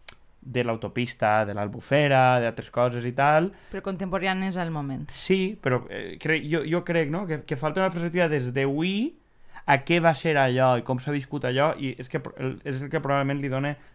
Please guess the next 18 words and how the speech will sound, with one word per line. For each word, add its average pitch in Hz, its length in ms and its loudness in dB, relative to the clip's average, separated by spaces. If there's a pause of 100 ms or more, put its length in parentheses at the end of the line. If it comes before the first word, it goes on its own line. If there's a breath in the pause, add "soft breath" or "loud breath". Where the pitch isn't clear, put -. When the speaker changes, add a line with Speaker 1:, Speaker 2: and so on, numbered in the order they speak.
Speaker 1:
tota 139 240 -2
la 135 80 4
perspectiva 117 720 -4
total, 92 460 -8
no? 139 180 2
De, 139 160 -2
de 123 200 0 (280 loud breath)
com 160 220 4
ho 175 80 6
vam 160 180 4
viure 160 140 2
en 151 80 2
aquell 156 160 0
moment, 156 320 4 (100)
com 143 160 0
ho 139 140 -2
vivim 131 340 0
ara, 113 300 0